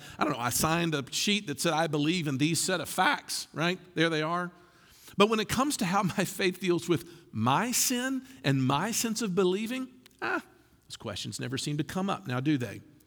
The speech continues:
I'm too busy arguing over the minutia of doctrine. See how those two things have got to be staying, stay together. Now, here's where I can hear what you're saying. You're being like, "Okay, this is very technical.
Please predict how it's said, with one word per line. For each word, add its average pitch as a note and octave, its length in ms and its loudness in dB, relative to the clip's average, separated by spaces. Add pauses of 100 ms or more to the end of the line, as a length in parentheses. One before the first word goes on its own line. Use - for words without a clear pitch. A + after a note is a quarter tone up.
(300)
I'm D3+ 120 2
too G#3+ 140 2
busy G3 380 2
arguing D#3+ 460 0 (160)
over D3 160 4
the C#3+ 100 2
minutia C#3+ 480 0
of A#2+ 180 -2
doctrine. G#2+ 640 -8 (960)
See G3+ 160 -2
how F3+ 100 0
those F#3+ 180 0
two G3 120 -4
things E3+ 220 -2
have C3+ 140 -4
got F3+ 260 -6
to D#3+ 80 -4
be D3+ 100 -4
staying, D3 420 -2 (200)
stay C#3+ 280 -2
together. A#2+ 580 -4 (560)
Now, F#3+ 140 6 (320)
here's D#4+ 220 6
where D#4 100 0
I A#3 60 2
can G#3+ 120 -2
hear F#3+ 120 4
what E3 120 0
you're D#3+ 80 0
saying. C#3 220 0
You're B2 60 0
being B2+ 120 -2
like, A#2+ 140 0
"Okay, F3 240 0 (220)
this C3 100 -2
is B2+ 60 0
very D3 180 2
technical. A#3 480 0